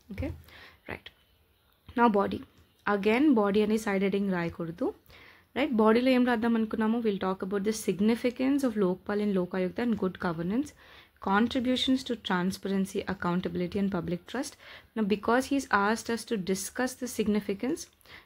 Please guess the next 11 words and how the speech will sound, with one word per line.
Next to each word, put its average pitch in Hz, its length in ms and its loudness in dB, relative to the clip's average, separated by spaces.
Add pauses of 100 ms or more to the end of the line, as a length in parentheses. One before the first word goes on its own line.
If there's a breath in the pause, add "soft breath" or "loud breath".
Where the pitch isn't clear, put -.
(140 loud breath)
డిస్కస్ 220 420 -2
అప్పుడు 226 260 0
ఏమన్నాను? 214 440 2
పాజిటివ్స్ 196 640 -2
రాస్తాము, 196 500 -2
నెగటివ్స్ 196 520 0
కూడా 190 160 -4
రాస్తాము. 175 400 -4
Now, 185 120 0
నెగటివ్స్ 196 680 2
అంటున్నానంటే, 226 640 2